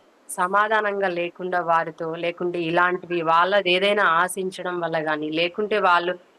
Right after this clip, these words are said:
ఎదగడం నచ్చక అసూయతో కానీ కొన్నిసార్లు ఏమైందంటే ము-, ఆ, మూతి ముడుచుకునేటువంటి వాళ్ళంగా ఉంటారు.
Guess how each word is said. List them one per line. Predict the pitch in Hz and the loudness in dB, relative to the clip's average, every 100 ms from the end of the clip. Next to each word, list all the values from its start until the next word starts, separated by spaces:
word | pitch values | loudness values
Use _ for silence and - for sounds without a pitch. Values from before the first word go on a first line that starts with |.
| 185 | 0
ఎదగడం | 185 196 214 214 220 - _ | 2 2 2 0 -4 -16 _
నచ్చక | 175 170 - 208 190 | -4 -4 -4 -4 2
అసూయతో | 185 180 165 - 208 208 196 190 | 4 4 2 -2 0 0 2 0
కానీ | 170 156 147 147 190 - _ - | 0 0 -2 -8 -10 -16 _ -2
కొన్నిసార్లు | 226 254 247 240 233 | 0 0 2 2 2
ఏమైందంటే | 208 202 190 180 175 185 254 | 2 2 0 -2 -2 -4 -6
ము-, | 247 208 202 | -4 -6 -4
ఆ, | 190 175 175 - _ _ | -4 -2 -4 -8 _ _
మూతి | 220 247 254 | -2 -2 0
ముడుచుకునేటువంటి | 240 233 - 220 196 190 185 | 0 -2 -2 0 0 0 -2
వాళ్ళంగా | 175 170 170 175 165 | 0 0 0 -6 -6
ఉంటారు. | 151 139 135 | -6 -8 -10